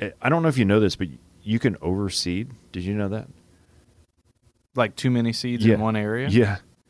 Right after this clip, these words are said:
Speaker 1: Like,
Speaker 2: Yeah.
Speaker 1: you can overseed. Like, my cousin and I one time were planning for, like, a, like, a, like, deer, you know,
Speaker 2: Mm-hmm.
Speaker 1: uh, in a, like, food plot. And so we just,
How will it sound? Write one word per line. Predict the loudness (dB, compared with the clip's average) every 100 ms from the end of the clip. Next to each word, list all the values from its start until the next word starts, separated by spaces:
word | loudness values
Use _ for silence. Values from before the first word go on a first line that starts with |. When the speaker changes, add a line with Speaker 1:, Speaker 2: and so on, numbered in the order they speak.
| _
Speaker 1:
Like, | 0 4
Speaker 2:
Yeah. |
Speaker 1:
you | 4
can | 4 2
overseed. | 4 4 4 2 2 2 0 0
Like, | -2 -4
my | -2 -2
cousin | 2 2
and | 2
I | 2
one | 0 -4
time | -2 -2 -2
were | -4 -6
planning | -8 -6 -4 -2 -4 -6
for, | -8 -8 -6
like, | -6 -6
a, | -8 -10 -14 _ _ _ _ _ _ _ _ -20 -10
like, | -6
a, | -4 -6 -8 -6
like, | -6 -4
deer, | -4 -4 -4 -8 _
you | -8 -4
know, | -4 -6
Speaker 2:
Mm-hmm. | -10 -12 -14
Speaker 1:
uh, | -12 -14 -14 -12
in | -10
a, | -8
like, | -8 -10 _
food | -8 -8 -6
plot. | -4 -4 -4 -14 -20 -20 -20 _
And | -6 -2 -2 -2 -4 -4
so | -2
we | 0
just, | 0 -4 -6